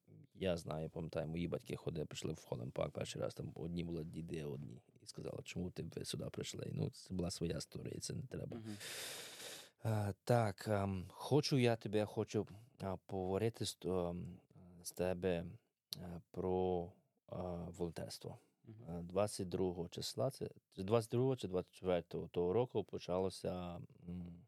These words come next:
Speaker 1: як це буде, ем, фурське або як це буде на Україні?
Speaker 2: Повномасштабне вторгнення.
Speaker 1: Повне, так. Ем, скажи, будь ласка, де ти був і де, на,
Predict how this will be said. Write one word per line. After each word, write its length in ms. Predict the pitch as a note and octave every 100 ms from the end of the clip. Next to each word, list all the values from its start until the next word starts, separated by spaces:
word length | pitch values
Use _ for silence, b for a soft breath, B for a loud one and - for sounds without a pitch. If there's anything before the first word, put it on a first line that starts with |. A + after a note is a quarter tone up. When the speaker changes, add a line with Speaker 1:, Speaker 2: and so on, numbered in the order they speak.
| _ _ _ -
Speaker 1:
як 260 | G#2 F2 D#2+
це 140 | -
буде, 500 | - - F2 - - - -
ем, 520 | F2 F2 F2 E2+ F2 G#2 - _ _ _ _ _ -
фурське 360 | G#2 - G#2
або 280 | F2+ F2 F2+
як 160 | F2 -
це 100 | E2+
буде 160 | E2+
на 100 | D#2+
Україні? 360 | - - - - _
Speaker 2:
Повномасштабне 680 | A2+ A2+ A2 A2 - G#2+ G#2+
вторгнення. 420 | - A2 G2 G2
Speaker 1:
Повне, 300 | F2+ F2 C2+
так. 400 | - D#2+ - - _ _ _ _ _ -
Ем, 500 | F#2 F2+ E2+ E2 E2+
скажи, 320 | - A#2 B2
будь 160 | B2 A2
ласка, 300 | F#2 - F2
де 240 | F2 B2
ти 160 | C#3+ A2+
був 500 | F2+ F#2 A2 - - _ _ _ _ _ _
і 680 | F#2+ F#2+ F#2 F#2 F2+ F2+ F#2 F#2
де, 260 | - G2 A#2+
на, 240 | G#2+ G2+